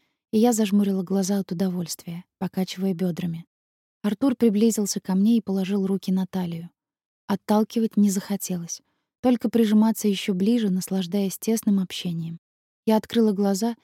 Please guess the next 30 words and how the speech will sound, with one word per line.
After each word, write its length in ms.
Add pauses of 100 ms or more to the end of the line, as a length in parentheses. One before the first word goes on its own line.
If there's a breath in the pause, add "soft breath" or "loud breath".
(160)
и 120
изучающе 560
посмотрела 600
на 80
него. 320 (460)
Он 180
ответил 420
на 100
мой 200
взгляд. 480 (320)
Мне 160
стало 280
тяжело 380
дышать. 520 (420)
Вдруг 260
я 120
отчётливо 440
поняла, 380
что 180
парень 380
не 100
ошибся, 540
мы 120
знакомы, 640 (260)
причём 320
довольно 400
близко. 520 (380)
Я 120
даже 200
вспомнила, 640